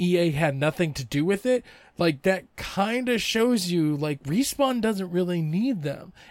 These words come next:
If they had the freedom to just do what they want. Now, obviously, there's plenty of things as far as, like, leadership, like you were talking about. There's leadership and everything that BioWare didn't have, and so there are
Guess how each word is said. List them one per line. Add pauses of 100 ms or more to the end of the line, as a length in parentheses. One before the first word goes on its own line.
If
they
had
the
freedom
to
just
do
what
they
want. (200)
Now,
obviously,
there's
plenty
of
things (280)
as
far
as,
like,
leadership,
like
you
were
talking
about. (240)
There's
leadership
and
everything (300)
that (260)
BioWare
didn't
have,
and
so
there
are